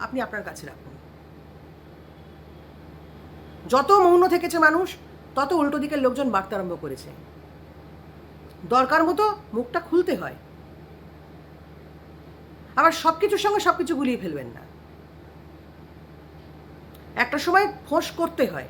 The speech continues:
এটা নিয়ম। এই জিনিসটা যেন ধামাচাপা পড়ে না যায়।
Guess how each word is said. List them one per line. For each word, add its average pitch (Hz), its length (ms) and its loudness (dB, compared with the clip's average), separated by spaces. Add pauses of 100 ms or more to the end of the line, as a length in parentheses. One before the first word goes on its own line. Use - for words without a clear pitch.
(300)
এটা 294 180 0
নিয়ম। 294 380 6 (2250)
এই 294 200 4
জিনিসটা 330 320 0
যেন 415 180 2
ধামাচাপা 302 440 4
পড়ে 226 200 0
না 156 160 -6
যায়। 131 200 -14